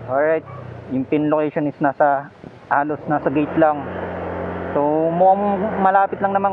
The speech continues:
kasi Diamond Street yung nakatukoy dito. So, Diamond Street na to. So, malapit lang. Eh, let's get a row na natin to.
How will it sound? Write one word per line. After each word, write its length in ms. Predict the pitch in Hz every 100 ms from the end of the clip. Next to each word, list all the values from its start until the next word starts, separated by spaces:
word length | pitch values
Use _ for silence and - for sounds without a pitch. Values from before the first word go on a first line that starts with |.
| 190
kasi 160 | 196
Diamond 480 | 160 165 170 175 175 -
Street 160 | 180
yung 160 | 170 175
nakatukoy 480 | 170 165 170 170 165
dito. 320 | 170 170 151 151
So, 160 | 139
Diamond 480 | 139 143 151 156 156 -
Street 180 | 160 165
na 80 | 170
to. 240 | - 139 147 - - - - - - - - - - - - - - - - - - - -
So, 240 | 147 151
malapit 480 | 151 147 143 - -
lang. 320 | 127 123 127 - 120
Eh, 320 | 110 117 113 117 - - - - - - - - -
let's 160 | 139 131 -
get 160 | 147
a 80 | 139
row 160 | 139 139
na 160 | 131
natin 400 | 127 120 123 117
to. 80 | 120